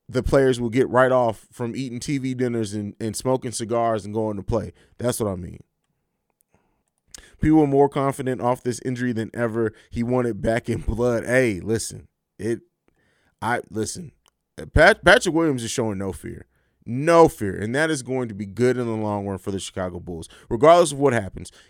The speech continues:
getting Patrick Williams some playoff experience is important. Him playing like this is gonna be crazy.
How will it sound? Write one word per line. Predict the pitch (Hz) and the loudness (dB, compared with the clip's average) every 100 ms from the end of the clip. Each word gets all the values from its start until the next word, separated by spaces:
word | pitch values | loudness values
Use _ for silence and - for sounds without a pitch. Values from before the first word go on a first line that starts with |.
| - | -4
getting | 135 165 165 | 0 2 4
Patrick | 156 160 - | 2 2 2
Williams | 139 135 | 2 2
some | - 110 | -6 -2
playoff | 127 120 110 | 2 2 0
experience | 104 - 101 87 82 - | -4 -10 -8 -8 -12 -6
is | 123 117 | -4 -2
important. | 110 98 - - 139 - 90 85 _ _ | -4 -8 -4 4 4 2 -6 -16 _ _
Him | 147 156 | -4 -2
playing | - 143 147 | 0 0 0
like | 147 147 | -2 -4
this | 151 147 | -4 -6
is | - | -8
gonna | 92 104 87 | -6 -6 -6
be | 87 | -10
crazy. | - 92 82 62 | -8 -8 -8 -16